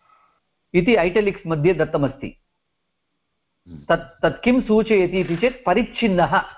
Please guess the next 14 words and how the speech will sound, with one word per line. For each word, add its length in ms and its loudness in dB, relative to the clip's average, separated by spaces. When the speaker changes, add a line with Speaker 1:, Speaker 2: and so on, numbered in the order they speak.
Speaker 1:
इति 220 2
शब्दस्य 580 0
अर्थः। 400 -2
परिच्छिन्नः 540 2
इत्युक्ते 360 -2
किं? 280 -2
केनचित् 600 0
पदार्थेन 640 0
पृथक् 360 -4
कृतः 380 -2
इति 160 2
अर्थः। 360 -2
अत्र 260 2
पदार्थेन 1040 0